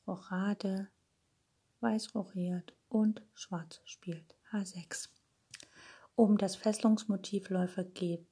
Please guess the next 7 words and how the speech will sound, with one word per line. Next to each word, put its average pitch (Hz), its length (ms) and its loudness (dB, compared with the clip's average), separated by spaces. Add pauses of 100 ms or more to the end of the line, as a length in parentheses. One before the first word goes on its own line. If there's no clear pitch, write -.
(180)
fünf 247 420 6
beziehungsweise 185 800 -2
Läufer 175 300 -4
G - 180 -18
vier 208 340 0 (380)
erscheint 196 640 0 (400)
nun 202 340 4